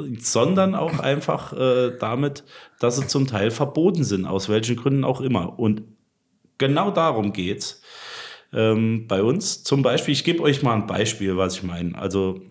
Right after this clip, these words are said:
bei uns findet man überall in den Supermärkten zum Beispiel Ketchup. Es gibt aber ein Land, das eigentlich, also in Kantinen und so weiter, äh, Schulen,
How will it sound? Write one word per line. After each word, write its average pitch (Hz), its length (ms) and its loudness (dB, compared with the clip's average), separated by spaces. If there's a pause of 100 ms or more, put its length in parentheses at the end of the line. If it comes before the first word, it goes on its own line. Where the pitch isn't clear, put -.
(600)
bei - 200 2
uns 196 300 2
findet 165 380 -2
man 135 240 2
überall 147 380 2
in 104 180 2
den 101 140 2
Supermärkten 113 720 -2
zum 120 160 -4
Beispiel 113 340 -4
Ketchup. - 500 -8 (1300)
Es - 120 -10
gibt 135 260 -2
aber 131 160 2
ein 101 160 -2
Land, 98 380 -4 (480)
das 113 420 0
eigentlich, 170 680 0
also 98 280 0
in 95 180 -4
Kantinen 143 680 0
und 113 160 0
so 107 140 2
weiter, 123 640 2
äh, 95 200 2
Schulen, 143 540 0